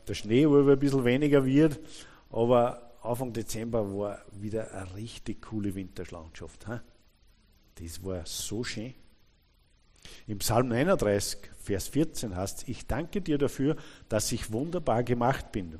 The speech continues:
Wunderbar sind deine Werke, das erkennt meine Seele.“ Also, vielleicht können wir's doch erkennen, wie schön, dass er alles gemacht hat.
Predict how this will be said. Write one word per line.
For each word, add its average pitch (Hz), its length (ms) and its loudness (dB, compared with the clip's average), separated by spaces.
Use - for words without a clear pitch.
Wunderbar 131 640 -2
sind - 500 -8
deine 123 320 -2
Werke, 110 480 0
das 120 340 -4
erkennt 127 600 -6
meine 117 240 -2
Seele.“ 117 460 0
Also, 135 360 0
vielleicht - 400 -6
können 139 220 -6
wir's 135 200 -4
doch - 280 -6
erkennen, 82 600 -10
wie 104 160 -4
schön, 113 480 -4
dass 95 240 -2
er 90 180 -4
alles 123 280 0
gemacht 107 340 -4
hat. 85 200 -10